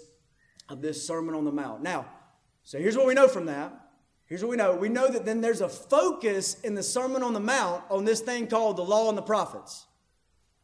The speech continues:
Okay, so let's talk about for a minute the golden rule in the context of the law and the prophets. Okay, there's this focus of the law and the prophets. Golden rule is a summary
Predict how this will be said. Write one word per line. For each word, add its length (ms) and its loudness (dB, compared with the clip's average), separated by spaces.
Okay, 220 0
so 160 -4
let's 100 -2
talk 200 2
about 280 2
for 80 -2
a 20 0
minute 360 -2
the 60 -6
golden 460 4
rule 500 6
in 200 -4
the 60 -4
context 920 -2
of 360 0
the 120 -2
law 340 0
and 80 -4
the 60 -6
prophets. 640 -8
Okay, 180 -4
there's 160 0
this 140 -6
focus 500 -2
of 140 2
the 80 -2
law 200 2
and 80 0
the 40 -6
prophets. 300 -2
Golden 280 0
rule 240 2
is 80 -4
a 60 -8
summary 520 -2